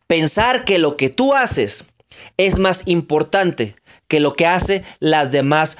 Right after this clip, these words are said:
personas. No critiques a la gente que le gusta salvar a, a los animales,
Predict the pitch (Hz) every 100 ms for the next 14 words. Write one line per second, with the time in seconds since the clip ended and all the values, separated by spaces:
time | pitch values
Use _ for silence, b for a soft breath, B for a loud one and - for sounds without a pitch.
0 | B - 147 139 - 123 107 95 - B
1 | 196 277 294 302 - 294 - 208 156 160
2 | 165 165 165 214 220 214 202 190 208 B
3 | B B 165 180 226 214 233 175 170 185
4 | - 151 143 139 139 185 180 175 175